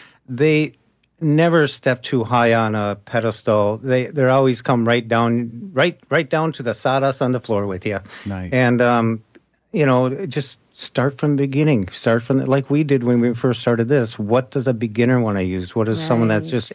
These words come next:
Speaker 1: interested wanna do? And
Speaker 2: That's
Speaker 1: this is
Speaker 2: gotta
Speaker 1: where
Speaker 2: be
Speaker 1: you
Speaker 2: the
Speaker 1: can get
Speaker 2: most
Speaker 1: that.
Speaker 2: exciting to the newbies that come on, because you can take them under your wing and, and you start, I'm sure, seeing questions on the list and, "Oh man, I remember when I was there. Here, let me help you out."
Speaker 1: Exactly.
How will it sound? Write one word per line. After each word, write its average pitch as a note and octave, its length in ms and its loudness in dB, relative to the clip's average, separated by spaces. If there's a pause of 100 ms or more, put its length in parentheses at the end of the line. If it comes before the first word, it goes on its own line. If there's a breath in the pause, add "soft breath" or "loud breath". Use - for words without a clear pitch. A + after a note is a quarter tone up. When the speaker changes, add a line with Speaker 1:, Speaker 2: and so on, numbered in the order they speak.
(140)
Speaker 1:
interested B2 540 -2
wanna G2 240 -2
do? - 80 -18 (340 loud breath)
And C#3+ 120 2
Speaker 2:
That's D#3 100 2
Speaker 1:
this A3+ 100 0
is E3 80 0
Speaker 2:
gotta B2+ 200 4
Speaker 1:
where B2 60 2
Speaker 2:
be C3 60 2
Speaker 1:
you B2+ 60 2
Speaker 2:
the A#2+ 80 0
Speaker 1:
can A2 80 2
get A2+ 80 2
Speaker 2:
most C3 140 0
Speaker 1:
that. G#2 80 0
Speaker 2:
exciting A#2 520 0
to A#2+ 160 2
the G2+ 100 -4
newbies A2+ 640 -2
that B2 180 -4
come B2+ 220 0
on, A#2+ 240 0 (220 loud breath)
because B2+ 420 -2
you A#2 80 -2
can G#2+ 160 -4
take A#2 240 -4
them G#2 120 0
under A2+ 180 0
your G#2+ 160 -2
wing G#2+ 440 -2
and, A2 220 -2
and A#2+ 160 2
you A#2 80 2
start, C#3+ 400 -2 (240 loud breath)
I'm B2+ 240 2
sure, C3+ 320 -2
seeing B2+ 320 0
questions B2 460 -2
on A#2+ 100 2
the A#2+ 100 2
list A2+ 320 -2
and, G2 140 -8 (140)
"Oh B2+ 40 -8
man, G2+ 200 -10
I F#2 60 -10
remember F#2+ 280 0
when F2+ 140 -4
I G2 100 -4
was G2 200 -4
there. G2+ 200 -4 (160 loud breath)
Here, C3+ 160 0
let C3 120 2
me B2+ 80 0
help A2 220 -4
you G2 120 -6
out." - 200 -18 (760)
Speaker 1:
Exactly. A2+ 600 0